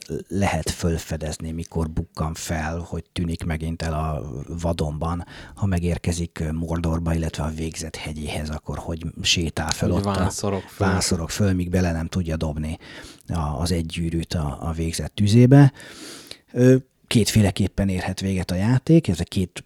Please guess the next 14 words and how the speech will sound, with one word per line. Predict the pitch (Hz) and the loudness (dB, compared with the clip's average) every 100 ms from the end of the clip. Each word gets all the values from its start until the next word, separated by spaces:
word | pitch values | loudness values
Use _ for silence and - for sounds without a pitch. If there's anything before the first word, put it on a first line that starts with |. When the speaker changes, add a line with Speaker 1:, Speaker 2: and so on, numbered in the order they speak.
| 85 | -8
Speaker 1:
győzelmi | 85 92 82 80 80 | 0 0 0 -2 -4
feltétel | - 127 143 131 123 | 2 4 4 4 4
van, | 117 | 6
vagy | 101 - | 4 0
katonai | 92 - 87 80 | -6 -4 -4 -4
győzelem, | 76 85 90 127 180 165 64 | -2 -2 4 6 8 6 0
ezt | - - | -8 -4
elérheti | 92 80 76 80 82 | -4 -4 -8 -8 -6
a | |
Sötét | 78 90 - 78 80 | -2 -2 -2 -4 -2
Úr, | 95 98 | -2 -2
hogyha | 82 78 73 69 | -4 -6 -6 -6
összeszed | 76 - - 78 78 - - | -6 -6 -6 -8 -10 -16 4
tíz | 143 151 | 6 6